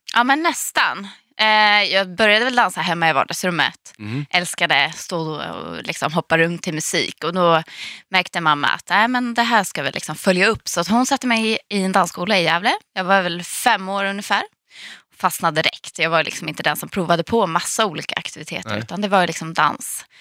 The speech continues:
Speaker 1: som var. Så att, eh, fem år var jag. Sen kom jag väldigt snabbt in på tävlingsdansen, eller pardansen. Så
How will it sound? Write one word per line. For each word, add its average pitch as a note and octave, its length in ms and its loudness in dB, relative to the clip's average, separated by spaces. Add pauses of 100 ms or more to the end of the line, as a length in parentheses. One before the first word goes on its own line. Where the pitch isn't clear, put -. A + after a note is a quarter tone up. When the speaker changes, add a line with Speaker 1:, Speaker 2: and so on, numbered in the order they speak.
(340)
Speaker 1:
som - 180 -12 (100)
var. G3 60 2
Så - 160 -6
att, - 260 -8
eh, E3 300 4
fem G4 340 2
år F#4 140 2
var D#4 140 4
jag. C#4+ 240 2
Sen C4 180 0
kom A#3+ 220 2
jag G#3 180 4
väldigt A3 460 0
snabbt G3+ 260 -4
in E3+ 220 -4
på D#3+ 320 -2 (260)
tävlingsdansen, G3 720 2
eller E3+ 140 2
pardansen. G#3 840 2
Så - 120 -6